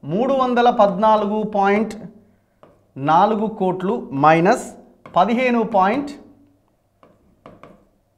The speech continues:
ఏడు రెండు కోట్లు. ఓకే, ఎందుకు? ఈ ఏడు వందల ఎనభై ఆరుకి రెండు లక్షలు వేస్తే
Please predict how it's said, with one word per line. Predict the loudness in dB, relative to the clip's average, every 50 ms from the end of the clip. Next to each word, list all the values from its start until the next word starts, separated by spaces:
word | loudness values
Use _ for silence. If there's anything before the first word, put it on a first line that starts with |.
| _ _ _ _ _ _ _ _ _ _ _ _ _ _ _ -6
ఏడు | -4 -2 0 2 2 2
రెండు | 2 0 0 -2 -4
కోట్లు. | -2 -2 -4 -4 -4 -8 -14 -16 -18 -20 _ _ _ _ -2
ఓకే, | -2 2 4 4 4 4 2 -8 -14 -16 -20 -20 _ _ _ _ _ _ _ _ _ _ _ _ _ _ _ -2
ఎందుకు? | 0 2 2 2 2 2 0 0 -2 -6 -12 -18 -20 _ _ _ _ _ 0
ఈ | 4 6
ఏడు | 6 6 6
వందల | 4 2 4 4
ఎనభై | 4 4 2 2 4 6
ఆరుకి | 6 6 6 4 2 -2 -6 -6 -8 -12 -8 -4
రెండు | -2 2 4 6
లక్షలు | 6 6 4 2 0 -2 -2
వేస్తే | -2 -4 -4 -4 -4 -4 -6 -10 -16 -20